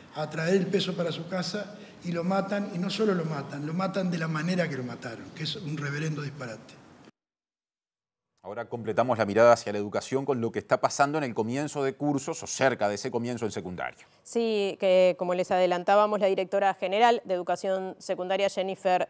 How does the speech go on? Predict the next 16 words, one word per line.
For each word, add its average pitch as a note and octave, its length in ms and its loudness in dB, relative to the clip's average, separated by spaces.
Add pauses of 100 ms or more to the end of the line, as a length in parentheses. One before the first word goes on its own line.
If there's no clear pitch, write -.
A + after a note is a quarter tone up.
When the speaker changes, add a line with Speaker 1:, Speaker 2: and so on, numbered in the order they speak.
(100)
Speaker 3:
Cherro, G3+ 500 4
dijo G3 260 0
que F#3 100 2
Montevideo F#3 500 2
y G3 80 0
Canelones G3 480 0
son G#3 300 -2 (260)
los G#3 280 2
departamentos G3 720 0
más A3 200 0
rezagados G#3+ 760 2
en F#3 80 -2
la F3 60 0
elección E3 360 -4
de D3 100 -2
horas. - 440 -10